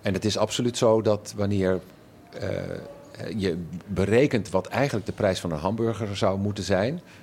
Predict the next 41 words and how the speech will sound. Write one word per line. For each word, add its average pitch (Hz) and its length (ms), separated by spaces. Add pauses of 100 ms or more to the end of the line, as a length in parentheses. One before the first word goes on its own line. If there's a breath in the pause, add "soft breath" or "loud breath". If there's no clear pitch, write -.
Dat 82 120
heeft 82 220
een 76 180 (100)
econoom 90 520
uit 80 200
Engeland, 104 380
Raj 80 260
Patel, 85 440
wel 82 120
eens 76 160
gedaan. 82 380
Die, 90 360
eh, 80 120 (360 loud breath)
heeft 87 180
gekeken 87 380
wat 90 160
kost 113 220
het - 80
eigenlijk 85 340
allemaal 73 200
om 82 240 (600 loud breath)
dat - 200
vee 82 340
op - 200
te 95 100
laten 87 240
groeien 87 360
op, - 120 (100)
eh, 73 60 (420)
een 76 60
weiland. 92 420
Er 80 80
moet 71 140
water 85 380
in, 87 220
er 82 60
moet 71 200
voedsel 101 380
in, 85 240
er 85 80
moet, 73 200